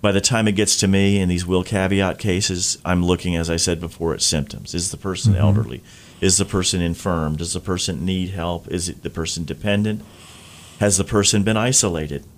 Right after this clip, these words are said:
Speaker 1: by the
Speaker 2: Mm-hmm.
Speaker 1: suspected abuser?
Speaker 2: Mm-hmm.
Speaker 1: If not completely isolated, has the, uh, the suspected influencer, abuser, kept the disinherited person from mom or dad?
Speaker 2: Mm-hmm.
Speaker 1: Um,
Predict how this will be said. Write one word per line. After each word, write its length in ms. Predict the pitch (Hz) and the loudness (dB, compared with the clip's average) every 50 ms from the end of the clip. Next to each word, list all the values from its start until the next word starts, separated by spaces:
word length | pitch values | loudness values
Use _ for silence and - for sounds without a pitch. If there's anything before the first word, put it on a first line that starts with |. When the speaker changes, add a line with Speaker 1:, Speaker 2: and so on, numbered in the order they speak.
| - - | -12 -2
Speaker 1:
by 200 | - 92 - 90 95 | 2 4 4 6 6
the 80 | 104 104 | 6 4
Speaker 2:
Mm-hmm. 80 | 92 | 2
Speaker 1:
suspected 580 | - - 95 85 - - - 85 78 - - 78 | 0 -4 -6 -6 -4 -4 -4 -4 -4 -4 -6 -8
abuser? 500 | 78 - 80 80 78 78 73 - 64 - - - - - | -6 -6 -4 -4 -4 -4 -6 -6 -8 -10 -14 -6 -2 0
Speaker 2:
Mm-hmm. 300 | 113 87 90 95 90 107 113 - - - - | 2 2 2 2 0 0 -2 -6 -6 -2 0
Speaker 1:
If 160 | 104 95 98 | 0 2 2
not 200 | 107 98 92 90 | 2 0 0 0
completely 540 | - 98 90 - 123 147 151 - 104 92 82 | -2 -2 -2 0 -2 -2 -2 0 -2 -2 0
isolated, 640 | 85 85 82 - 87 85 85 87 90 107 110 - | 0 -2 -2 -2 -4 -2 -2 -2 -4 -6 -8 -6
has 520 | - 95 90 87 87 85 - - - - - - - | -2 0 2 2 2 0 -2 -4 -6 -8 -14 -12 -8
the, 340 | - 90 90 90 90 85 - - | -6 -4 -2 -2 -4 -6 -6 -4
uh, 160 | 85 87 85 - - - - - - - - - - - | -4 -4 -4 -6 -10 -18 -20 -20 -20 -20 -20 -20 -18 -10
the 120 | 85 92 87 | -6 -4 -2
suspected 640 | - - 90 - - - 95 90 - - 95 82 - | -2 0 0 0 0 2 0 0 0 -2 -4 -4 -2
influencer, 680 | - 95 92 - - 92 82 78 78 - - 107 - | -2 -2 -2 -2 -2 -4 -4 -4 -4 -6 -6 -8 -6
abuser, 560 | - 80 76 78 80 85 80 - - 85 95 104 - - - - - - - - - - - | -8 -6 -6 -4 -2 -2 -2 -2 -4 -4 -6 -6 -10 -16 -20 -20 -20 -20 -20 -20 -20 -16 -8
kept 420 | - - 123 104 104 - - - - - - - | -4 -2 -2 -2 -2 -4 -10 -16 -18 -20 -14 -8
the 400 | 92 95 92 92 92 92 92 76 98 | -4 -2 -2 0 -2 -2 -4 -4 -2
disinherited 760 | 95 101 - - 95 87 87 101 107 113 113 98 92 80 - | -2 0 0 0 -2 -4 -4 -4 -4 -2 -2 -2 -2 -4 -4
person 480 | - 87 85 82 - - 92 87 90 95 - - - - - - - | -4 -2 -2 -2 -2 -2 -2 -2 -4 -4 -8 -14 -20 -20 -20 -20 -20
from 260 | - - - 123 123 113 | -6 -2 0 2 4 4
mom 240 | 95 87 80 76 | 4 2 2 0
or 80 | 73 73 | -2 -4
dad? 340 | - 71 57 50 50 - - - - - - - - | -6 -8 -10 -12 -14 -16 -20 -20 -20 -20 -20 -8 0
Speaker 2:
Mm-hmm. 20 | 92 | 2
Speaker 1:
Um, 440 | 90 90 90 90 90 87 87 92 | 4 4 4 4 4 2 0 -2